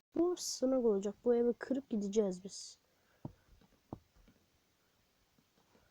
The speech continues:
Bu evin bu kadar.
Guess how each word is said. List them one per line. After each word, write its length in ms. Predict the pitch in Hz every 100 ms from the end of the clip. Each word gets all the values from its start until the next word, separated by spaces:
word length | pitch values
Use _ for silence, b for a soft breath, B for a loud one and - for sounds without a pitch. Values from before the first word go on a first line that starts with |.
| b b b b _ _ - - _ _ _ _
Bu 180 | 233 226
evin 360 | 214 226 254 240
bu 80 | 208
kadar. 560 | 214 226 226 - -